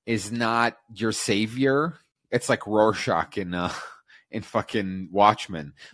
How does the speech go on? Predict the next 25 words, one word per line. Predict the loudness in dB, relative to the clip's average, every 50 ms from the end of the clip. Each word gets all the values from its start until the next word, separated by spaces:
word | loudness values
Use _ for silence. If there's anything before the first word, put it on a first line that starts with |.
| -8 -4
Like, | -4 -4 -2 0
you're | 0 0
not, | 2 2 2 2 2 0 -4 _ -20 -20 _ _ _ -8
there, | -2 0 4 4 4 4 2 -2 -6 -10 -10 _ -8
Dominion | -4 -4 -2 -2 -2 -2 -2 0 0
is | 0 -2
a | -2
company | -2 -2 -2 0 0 -2 0
that | -2 -4
made, | -4 -4 -4 -4 -4 -6 -6 -4
like, | -4 -4 -4 -6
seventeen | -2 0 0 0 0 0 -6 -10 -8 -8 -8 -6 -6 -4
million | -4 -4 -4 -4 -4 -6 -4 -2
dollars | 0 2 2 2 0 0 -2 -4 -6
a | -8
year | -8 -6 -6 -6 -6 -6 -8 -10 -14
tops, | -16 -10 -6 -6 -6 -6 -8 -10 -10 -10 -10 -10 -8
right? | -6 -6 -4 -4 -6 -8 -10 -12
Seventeen | -6 -2 0 0 0 0 -2 -8 -8 -6 -6 -4 -2 -2
million, | -2 -2 -2 -2 -2 -4 -6 -6 -8 -12 -16 -16 _
seven | -10 -8 -2 0 0 0 0 0 -2
hundred | -2 -2 -2 -2 -2 -2 0 0
and | -2 -2
eighty-seven | -2 -4 -4 -4 -2 -4 -4 -4 -2 -2 -2 -2 -2 -4 -8 -8 -8
million, | -8 -8 -10 -12 -14 -16 -20